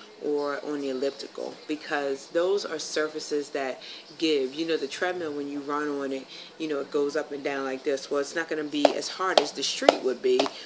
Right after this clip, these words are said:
which is not gonna move. Even though these are good and flexible, they don't offer a mu-, as much shock. And that's the key with shoes. You wanna get stuff that absorbs the shock, um, on your joints, so that you are not,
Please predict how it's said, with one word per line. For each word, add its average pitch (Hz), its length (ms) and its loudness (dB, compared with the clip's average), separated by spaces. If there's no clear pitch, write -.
which 156 200 0
is 147 140 -2
not 156 280 -2
gonna 110 200 4
move. 71 400 -6
Even 175 240 0
though 202 120 2
these 196 220 -2
are 180 60 -2
good 170 240 0
and 185 80 -8
flexible, 151 640 -2
they 147 100 0
don't 151 320 0
offer 156 320 0
a 147 180 -2
mu-, 147 200 4
as 143 200 -4
much 147 180 -4
shock. - 500 0
And 147 140 -6
that's 180 220 -2
the 220 100 -6
key 165 300 -2
with 151 160 -4
shoes. 147 400 -4
You 143 80 -6
wanna 151 240 -4
get 160 200 0
stuff - 340 -8
that 139 120 -4
absorbs 147 680 -2
the 143 100 0
shock, 175 580 0
um, 151 220 -2
on 151 160 2
your 139 140 -2
joints, 113 640 -4
so 151 180 -2
that 139 160 0
you 156 480 -2
are 143 100 -2
not, 147 360 -2